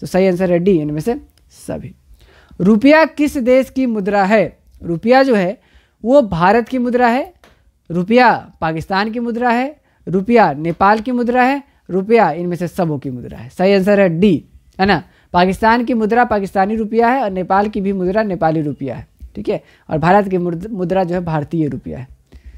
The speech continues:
तो सबका इस, इस, इसका सही आंसर हुआ डी। निम्नलिखित में साख पत्र के अंतर्गत कौन आता है? साख पत्र यानी कि जो भरोसे पे चलता है, चेक, बैंक ड्राफ्ट और यात्री चेक, ये तीनों साख पत्र के अंतर्गत आता है। यात्री चेक के बारे में भी आपने पढ़ा होगा,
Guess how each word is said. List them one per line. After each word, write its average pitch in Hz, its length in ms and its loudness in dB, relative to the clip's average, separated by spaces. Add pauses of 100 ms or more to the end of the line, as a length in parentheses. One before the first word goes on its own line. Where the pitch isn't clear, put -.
(340)
तो 165 60 -4
सबका 190 400 2
इस, 190 380 -4
इस, - 600 -20
इसका 226 300 -2
सही 196 160 0
आंसर 170 200 -2
हुआ 151 140 -4
डी। 131 240 -10 (400)
निम्नलिखित 226 500 2
में 302 120 2
साख 254 540 2
पत्र 254 340 -2
के 247 100 -2
अंतर्गत 240 480 -2
कौन 233 280 -2
आता 156 240 -2
है? 139 100 -6
साख 214 420 0
पत्र 247 220 -2
यानी 208 200 2
कि 214 80 -4
जो 202 120 0
भरोसे 175 460 -2
पे 214 100 -2
चलता 208 300 -2
है, 247 120 -4 (760)
चेक, 269 360 4 (500)
बैंक 208 400 2
ड्राफ्ट 233 400 0 (220)
और 190 120 -4
यात्री 185 340 -2
चेक, 135 180 -16 (360)
ये 226 160 2
तीनों 269 460 -2
साख - 400 0
पत्र 214 260 -2
के 208 80 -2
अंतर्गत 160 440 -4
आता 127 200 -8
है। 123 160 -12
यात्री 196 280 -2
चेक 208 200 -4
के 226 100 0
बारे 208 200 2
में 214 100 -4
भी 208 60 0
आपने 208 220 -2
पढ़ा 202 220 -2
होगा, 214 260 -2